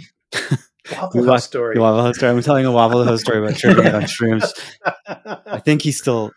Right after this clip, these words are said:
Speaker 1: he's still in there. Um, so we walk across, we see this Waffle House down this hill. Anyways, we walk in, we don't know where we are. We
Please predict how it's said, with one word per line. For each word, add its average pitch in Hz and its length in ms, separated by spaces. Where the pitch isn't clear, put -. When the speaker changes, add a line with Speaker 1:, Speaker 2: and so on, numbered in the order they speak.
Speaker 1:
he's 127 120
still 101 220
in 95 100
there. 95 100
Um, 135 460
so 131 200
we 127 100
walk 123 220
across, 120 280
we 110 100
see 127 180
this 117 140
Waffle 104 380
House 101 220
down 95 220
this 92 140
hill. 107 280
Anyways, 107 340
we 110 80
walk 120 280
in, 113 80
we 113 80
don't 135 160
know 135 80
where 113 320
we 110 160
are. 104 240
We 107 160